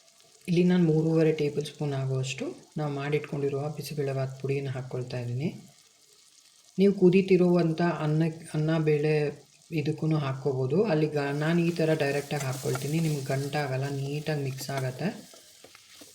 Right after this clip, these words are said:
ತುಂಬಾನೇ ಚೆನ್ನಾಗ್ ಬರುತ್ತೆ ಟೇಸ್ಟು. ಒಗ್ಗರಣೆ ಆಗಿದೆ ಇವಾಗ. ಇದನ್ನ ಫುಲ್ಲು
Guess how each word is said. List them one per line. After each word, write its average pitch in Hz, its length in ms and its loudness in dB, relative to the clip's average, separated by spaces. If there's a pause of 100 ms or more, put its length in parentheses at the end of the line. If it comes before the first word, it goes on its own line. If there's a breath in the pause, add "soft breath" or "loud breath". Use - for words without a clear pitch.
ತುಂಬಾನೇ 175 360 6
ಚೆನ್ನಾಗ್ 139 460 -4
ಬರುತ್ತೆ 127 300 -2
ಟೇಸ್ಟು. 127 680 -6 (840)
ಒಗ್ಗರಣೆ 156 360 2
ಆಗಿದೆ 143 540 0
ಇವಾಗ. 127 240 -2 (260)
ಇದನ್ನ 156 300 2 (520)
ಫುಲ್ಲು 151 560 -2